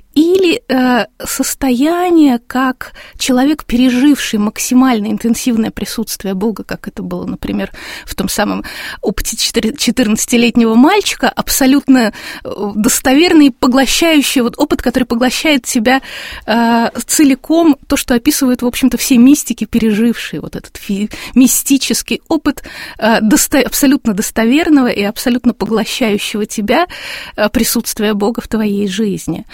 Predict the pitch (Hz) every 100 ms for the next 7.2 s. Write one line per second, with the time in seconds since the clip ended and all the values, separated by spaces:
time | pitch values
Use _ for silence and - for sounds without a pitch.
0 | - - - - 226 208 208 208 233 254
1 | 311 - 262 214 226 - - 330 311 -
2 | 302 - 269 - 302 220 277 403 427 240
3 | - - - 339 294 - 381 381 233 -
4 | - 233 359 349 247 - 233 220 247 277
5 | 277 220 180 285 381 277 240 240 233 254
6 | 302 - 277 233 - 170 - - 208 208
7 | -